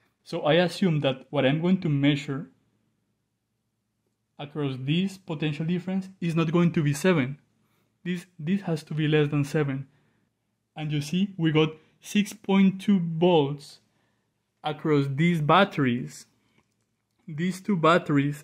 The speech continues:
provide me six point two volts. It's not seven volts, you see, guys? Let's remember from simulations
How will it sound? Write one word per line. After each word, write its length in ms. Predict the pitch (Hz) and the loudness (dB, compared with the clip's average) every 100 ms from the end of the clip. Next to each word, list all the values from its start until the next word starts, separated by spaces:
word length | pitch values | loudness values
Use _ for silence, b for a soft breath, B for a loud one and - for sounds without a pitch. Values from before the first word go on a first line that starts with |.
| - | -12
provide 440 | - 151 143 147 151 | -2 0 4 4 4
me 260 | 165 196 - | 0 -2 -6
six 260 | - 190 185 | -4 -4 -4
point 400 | - 185 175 170 | -6 -2 -2 -2
two 140 | 190 | -4
volts. 460 | 160 208 151 - - _ _ _ _ | 2 2 2 -2 -16 _ _ _ _
It's 180 | - 160 | -8 -2
not 220 | 160 156 | 0 0
seven 380 | - 202 208 160 | 0 2 4 4
volts, 300 | 131 127 - - | 2 0 -4 -8
you 100 | 147 | -4
see, 160 | 180 | 0
guys? 360 | 165 175 190 - _ _ _ _ | 0 0 -2 -12 _ _ _ _
Let's 220 | 165 160 | -2 0
remember 380 | 180 175 170 147 | 4 6 6 4
from 180 | 139 147 | 4 0
simulations 760 | - 175 170 160 - 165 170 | 2 4 6 6 4 -4 -6